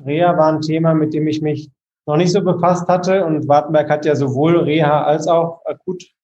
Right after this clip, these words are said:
Das sind zwei unterschiedliche Bereiche im Sozialgesetzbuch und werden also von den Krankenkassen auch anders vergütet. Insofern ist das schon was anderes.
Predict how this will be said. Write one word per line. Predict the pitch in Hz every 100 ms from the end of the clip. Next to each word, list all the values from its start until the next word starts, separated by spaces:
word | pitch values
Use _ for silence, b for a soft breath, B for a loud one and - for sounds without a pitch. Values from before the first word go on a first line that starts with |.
| _ _ _ _ -
Das | 131
sind | 147 143
zwei | 143
unterschiedliche | 147 147 139 143 135
Bereiche | 139 131 151 165
im | 151 151 156 139 143 139 139
Sozialgesetzbuch | 139 - 139 143 131 147 151 - 165 170 170 B B _ _ _ _
und | 139
werden | 135 143
also | 143 143
von | 143
den | 143
Krankenkassen | 147 156 151 156 156
auch | 143
anders | 143 147 151 147
vergütet. | 135 156 202 156
Insofern | 151 147 151
ist | 143
das | 147 -
schon | 175
was | 165 139
anderes. | 151 160 190 190 196 -